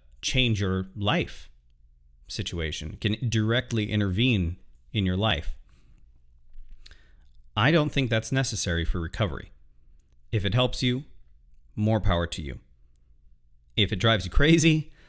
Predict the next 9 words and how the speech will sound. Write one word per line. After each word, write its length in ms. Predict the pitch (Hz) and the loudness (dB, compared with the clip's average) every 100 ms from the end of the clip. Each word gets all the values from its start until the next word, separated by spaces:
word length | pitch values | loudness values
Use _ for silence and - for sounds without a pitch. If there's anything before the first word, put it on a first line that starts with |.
| - - | -20 -14
like 300 | - 107 95 | -4 -2 0
it 120 | 107 92 | -2 -2
did 160 | 113 | -4
for 140 | - 104 | -2 0
me 400 | 117 135 135 - | 2 2 -2 -6
and 160 | 101 | -4
many 220 | 101 101 107 | -2 2 2
other 160 | 120 | 2
people, 460 | 120 120 123 120 | 0 0 2 0